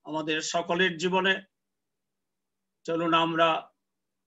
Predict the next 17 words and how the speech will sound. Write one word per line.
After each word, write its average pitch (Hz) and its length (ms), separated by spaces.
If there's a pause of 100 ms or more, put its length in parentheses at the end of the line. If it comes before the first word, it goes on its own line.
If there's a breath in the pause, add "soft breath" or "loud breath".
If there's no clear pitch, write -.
(240)
প্রভু 160 240
জগৎবন্ধু 165 680
সুন্দরের 160 680 (580)
সেই 143 340
পরমাত্মার 156 800 (100)
চরণে 147 500 (560)
নিজেকে 147 360
সমর্পণ 151 640
করি, 143 360 (680)
তাকে 143 280
একমাত্র 180 460
ইহ 170 280
পরকালের 170 580
বন্ধু 175 280
হিসাবে 175 340
গ্রহণ 160 360
করি, 156 340